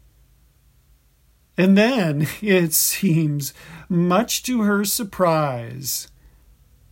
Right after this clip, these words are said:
Eve is blessed with an amazing thing.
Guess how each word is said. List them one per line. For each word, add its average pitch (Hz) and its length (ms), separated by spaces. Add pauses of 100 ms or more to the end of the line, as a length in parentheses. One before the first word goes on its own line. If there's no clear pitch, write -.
(340)
Eve 160 680 (880)
is 156 360
blessed 151 560
with 175 160
an 170 100
amazing 170 600
thing. 180 520